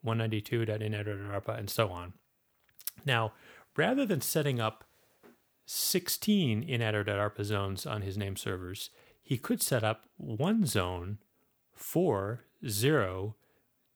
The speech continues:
dot one ninety-two dot inadder dot arpa, and in there he could put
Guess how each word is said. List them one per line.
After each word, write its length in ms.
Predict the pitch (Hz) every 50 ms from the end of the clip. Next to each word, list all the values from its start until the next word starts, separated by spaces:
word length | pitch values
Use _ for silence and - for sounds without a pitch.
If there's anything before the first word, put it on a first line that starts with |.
| _ _ _ _ -
dot 240 | - 107 110 - 147
one 160 | 120 113 110
ninety-two 400 | 113 110 104 101 98 - 151 139
dot 180 | 113 104 104 113
inadder 320 | 113 107 101 101 98 95
dot 140 | 92 92 92
arpa, 420 | 98 120 131 - - 98 98 110 - _ _ _ _ _ _ _ _ _ _ _ _ _ _ _ _ _ _ -
and 200 | 143 110 110 -
in 260 | - 147 190 220 196
there 300 | 120 101 92 92 92 98
he 120 | - 127
could 280 | 120 - - 113 - -
put 240 | - 117 104 110